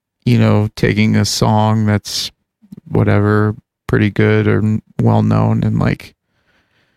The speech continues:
just blast beating all over it or throwing a breakdown or two and then slapping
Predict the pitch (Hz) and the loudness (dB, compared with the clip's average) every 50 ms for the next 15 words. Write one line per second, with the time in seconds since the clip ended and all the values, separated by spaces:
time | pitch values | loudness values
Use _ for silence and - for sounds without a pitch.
0 | _ _ _ _ _ _ - - 131 117 - _ - 113 113 113 107 110 113 110 | _ _ _ _ _ _ -2 0 0 0 -2 _ 0 2 2 4 4 2 2 0
1 | - - - 113 110 110 113 110 107 107 107 107 107 107 107 104 107 110 110 107 | -2 -2 0 2 2 4 4 2 2 2 2 2 2 2 0 0 0 2 2 2
2 | 107 104 107 107 104 104 101 - _ - 123 117 113 110 110 110 107 104 104 110 | 2 2 2 2 0 0 -2 -4 _ 0 2 2 4 2 2 2 0 0 0 0
3 | 107 107 104 - - 107 107 107 107 104 101 - - - 117 113 110 110 110 110 | 0 0 -2 -2 -2 0 2 2 0 0 -2 -4 -2 0 0 2 2 2 0 0
4 | 110 107 104 104 - - - - - 113 110 107 107 104 - 117 110 110 110 107 | 0 0 0 -2 -4 -6 -8 -6 -4 -2 0 0 0 0 0 0 0 2 0 -2
5 | 98 | -2